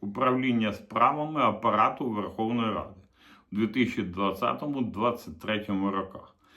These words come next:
За підрахунками аудиторів Рахункової палати, внаслідок цього держава зазнала збитків на чотири і вісім мільйона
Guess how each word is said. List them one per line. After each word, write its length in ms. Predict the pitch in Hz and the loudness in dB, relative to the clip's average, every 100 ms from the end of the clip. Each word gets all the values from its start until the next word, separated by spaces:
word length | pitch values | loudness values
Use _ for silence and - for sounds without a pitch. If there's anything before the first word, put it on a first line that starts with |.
| - - - | -20 -20 -12
За 220 | 95 135 | 0 0
підрахунками 960 | 143 180 180 185 - 135 113 120 113 110 | 4 2 4 0 2 0 0 2 2 4
аудиторів 760 | 104 95 87 104 101 139 151 | 2 2 0 -2 -2 -4 -2
Рахункової 840 | 123 117 117 - 127 123 123 107 98 | -2 0 0 2 0 2 2 2 2
палати, 540 | - 101 101 110 - | 2 2 4 2 0
внаслідок 720 | 120 123 147 - 143 123 120 | 0 4 4 2 -2 0 -2
цього 220 | - 156 160 | 0 -2 0
держава 580 | 123 113 120 143 139 | 2 2 4 6 6
зазнала 560 | 117 113 104 123 117 107 | 2 2 2 2 4 4
збитків 640 | 92 85 123 147 - 143 | 0 -2 -2 -2 -2 0
на 120 | 123 | 0
чотири 440 | 98 - - 131 156 | 0 -4 -2 2 2
і 300 | 151 - 107 | 0 2 2
вісім 600 | 90 87 127 127 135 131 | 2 2 2 2 -2 0
мільйона 600 | 98 85 87 101 104 104 | 0 0 0 2 0 -2